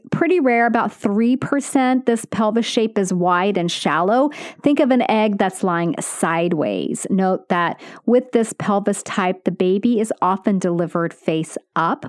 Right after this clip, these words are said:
which would put that presenting, um, you know, that skull diameter much larger. And many women with this pelvis shape will have a C-section as well. And then we have the pelvic floor muscles, which draw the rectum and the vagina upward and forward with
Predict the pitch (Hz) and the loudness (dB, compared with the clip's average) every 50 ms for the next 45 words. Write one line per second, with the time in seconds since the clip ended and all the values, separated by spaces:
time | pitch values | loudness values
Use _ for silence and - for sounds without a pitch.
0 | - - 190 185 - - 180 170 - - - 175 - - 180 156 - - - - | -4 -2 -2 -2 -2 -2 -4 -4 -4 -4 -4 -4 -4 -4 -6 -6 -6 -6 -4 -4
1 | 185 170 165 - - 170 175 180 180 - - 202 185 180 180 175 180 - - - | -4 -4 -2 -2 -2 -2 -2 -2 -4 -6 -4 -4 -2 -2 -2 -4 -4 -8 -12 -18
2 | - - - - - 180 170 160 160 156 160 165 165 _ _ - - - 190 180 | -20 -20 -12 -8 -4 -2 -2 -2 -2 -2 -4 -6 -8 _ _ -12 -6 -2 -2 0
3 | 175 165 - 160 160 - - - - - 190 190 190 196 185 180 175 175 175 170 | 0 0 -2 -2 -2 -4 -8 -4 0 0 2 2 2 2 0 0 0 0 0 0
4 | 165 160 160 156 151 151 151 - - - - - _ - 160 156 156 160 151 156 | 0 0 0 0 -2 -2 -4 -6 -10 -14 -18 -14 _ -6 -4 -2 -2 -2 0 0
5 | 180 214 - 277 277 294 311 339 320 - - - - - 196 190 190 190 202 202 | -2 -2 -2 0 0 0 0 -2 -4 -10 -16 -8 -2 0 0 2 2 2 2 0
6 | 190 190 190 175 175 175 170 175 190 - 359 359 - - - - 277 254 - 247 | 0 0 0 0 0 0 0 0 0 0 -2 -2 -2 -4 -4 -4 -2 0 0 -2
7 | 233 - - - 226 202 202 202 - - 190 185 180 175 175 175 185 - _ _ | -2 -2 -4 -2 -2 -2 -2 -2 -4 -4 -4 -2 0 0 0 -2 -2 -6 _ _
8 | - - 160 143 - 175 - - 160 151 - - 143 - - - 135 - - - | -8 -6 -4 -4 -4 -4 -4 -4 -4 -4 -4 -6 -8 -6 -4 -4 -4 -4 -4 -6
9 | 135 135 - - - - - - - - _ _ _ _ - - - - - - | -6 -6 -4 -4 -4 -2 -2 -4 -4 -8 _ _ _ _ -20 -20 -20 -20 -18 -10
10 | - - 202 196 202 202 208 202 202 190 180 190 180 - - - 190 185 185 185 | -4 -2 0 2 2 2 2 0 0 0 -2 -4 -4 -4 -4 -2 0 0 0 0
11 | 254 - - - - 285 302 359 349 302 226 196 190 - - 226 220 240 269 294 | -2 -4 -2 -2 0 2 2 2 2 2 2 0 -2 -2 -2 -2 0 0 0 -2
12 | 285 - - - - - 202 202 202 - - - 202 202 190 190 185 180 185 180 | -4 -8 -16 -14 -6 -4 -2 -2 -2 -6 -4 0 2 2 4 4 4 2 2 0
13 | 202 202 247 359 381 381 370 - - 339 320 311 294 294 254 233 220 196 214 - | 0 0 2 0 0 0 -2 0 0 2 4 4 4 4 4 2 2 0 0 0
14 | - 208 185 185 185 175 - - 247 - - 254 233 233 - - 202 185 - - | 0 0 2 2 0 0 0 -2 -2 0 0 0 2 2 0 0 -2 -2 -2 0
15 | 196 190 185 190 185 220 214 185 175 175 | 0 2 2 2 2 0 0 0 -2 -4